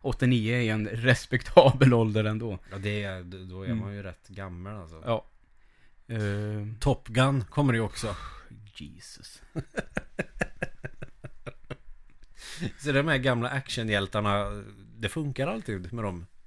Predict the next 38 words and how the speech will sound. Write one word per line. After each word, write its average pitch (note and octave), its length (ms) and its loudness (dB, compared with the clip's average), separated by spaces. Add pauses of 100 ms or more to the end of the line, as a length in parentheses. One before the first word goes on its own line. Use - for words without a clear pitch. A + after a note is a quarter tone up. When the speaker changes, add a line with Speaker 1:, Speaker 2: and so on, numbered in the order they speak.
Speaker 1:
Ja. A2+ 260 2 (640)
Och - 200 2
Speaker 2:
Tom C3+ 120 10
Speaker 1:
jag C3 80 6
får - 40 2
Speaker 2:
Cruise C#3 140 10
Speaker 1:
ändå B2+ 80 4
Speaker 2:
kanske E3 140 8
Speaker 1:
säga B2+ 120 6
Speaker 2:
inte C3+ 140 8
räknas A#2+ 300 4
som A#2 120 -4
actionhjälte G#2+ 920 -4
i A#2+ 40 -4
den F#2+ 460 -2
bemärkelsen, F#2 400 -4
för - 100 -10
han G2 100 -8
har G2+ 80 -4
gjort G2 180 -4
mycket F#2 580 -4 (400)
Speaker 1:
Annat A#2 160 -2
Speaker 2:
seriöst, G2+ 400 0
Speaker 1:
också. A#2 100 -4
Speaker 2:
ja, A2 200 0
och A#2 140 -6
seriöst A2 500 0
Speaker 1:
Mm. G#2+ 100 -8
Speaker 2:
också, - 240 -6
men A#2 120 -2
han A#2 180 0
är A2 40 2
ju A2+ 60 0
ändå A#2+ 160 -2
Ethan G2+ 360 -6
Hawke. G#2 400 -10
Speaker 1:
Ja, A2+ 280 -2
exakt. - 480 -8